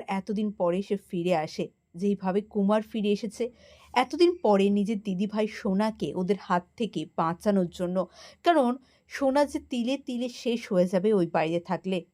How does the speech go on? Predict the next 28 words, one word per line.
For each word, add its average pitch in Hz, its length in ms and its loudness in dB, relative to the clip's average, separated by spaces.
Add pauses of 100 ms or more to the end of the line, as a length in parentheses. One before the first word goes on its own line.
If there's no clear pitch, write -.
(160)
এটা 190 260 -6
লাবণ্য 214 460 2
সেনগুপ্ত 190 440 -4 (180)
কিভাবে 190 380 -2
হতে 175 240 -4
দেয়? 175 200 2 (320)
আর 320 120 8
এখানে 311 340 -4 (120)
লড়াইটা 226 540 4
তো 180 260 -4
লাবণ্য 196 460 2
সেনগুপ্তর 202 560 -4
সাথে 202 300 -8 (140)
কুন্তলা 180 460 -4
কুমারীর, 180 420 -2 (320)
তাকে 196 280 0
তো 466 80 0 (120)
ফিল্ডে 240 300 -2
থাকতেই 196 460 -4
হবে, 175 240 -2 (360)
না 208 140 4
হলে 220 240 4
লড়াইটা 185 760 4 (100)
জমবে 220 480 0
কিভাবে? 180 400 -4 (400)
ওইদিকে 311 240 4
সূর্য, 220 360 0 (400)
মা 202 180 2